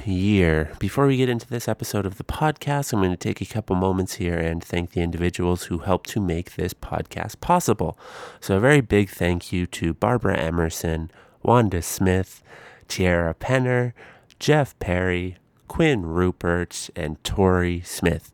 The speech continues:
Thank you guys very much. Like I said, you helped to make this podcast possible.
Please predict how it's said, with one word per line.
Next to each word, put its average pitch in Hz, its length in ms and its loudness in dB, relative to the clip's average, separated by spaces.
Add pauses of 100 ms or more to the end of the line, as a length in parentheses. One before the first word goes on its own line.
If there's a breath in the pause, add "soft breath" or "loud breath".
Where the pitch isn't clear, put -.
(260 loud breath)
Thank 151 260 6
you 131 120 0
guys 101 260 2
very 90 260 2
much. 110 540 2
Like 85 240 -2
I 85 60 0
said, 104 360 -2
you 95 140 -4
helped 87 320 -4
to 87 380 -2
make 92 440 -2
this 113 280 0
podcast 87 840 0
possible. 160 680 0